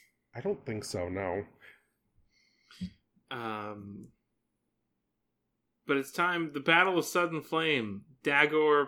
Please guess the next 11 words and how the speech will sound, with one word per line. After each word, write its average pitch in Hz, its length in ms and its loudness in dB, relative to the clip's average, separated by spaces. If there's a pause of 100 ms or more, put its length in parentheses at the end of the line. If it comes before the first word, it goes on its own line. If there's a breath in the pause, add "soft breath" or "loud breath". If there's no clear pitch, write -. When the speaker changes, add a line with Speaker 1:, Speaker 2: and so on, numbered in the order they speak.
(120)
Speaker 2:
Bralog-, 135 640 0 (440)
Bragalak. 135 800 0
Speaker 1:
In 190 120 6
the 196 60 10
middle, 170 380 10
in 220 180 8
the 202 80 10
middle 170 280 10
of 110 120 6
winter. 107 500 0 (260)
Um, 98 420 -6